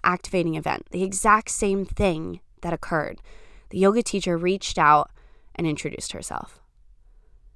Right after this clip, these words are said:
So that is how we all interpret the world differently.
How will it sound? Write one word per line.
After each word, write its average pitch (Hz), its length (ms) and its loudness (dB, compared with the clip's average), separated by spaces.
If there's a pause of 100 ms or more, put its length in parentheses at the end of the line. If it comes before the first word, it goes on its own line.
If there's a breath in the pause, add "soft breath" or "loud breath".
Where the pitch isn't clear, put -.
(840)
So 196 400 4 (220)
that 214 280 6
is 262 180 -2
how 175 520 2 (120)
we 185 260 0
all 175 220 6
interpret 170 520 -2
the - 80 -6
world - 240 -4
differently. - 540 -12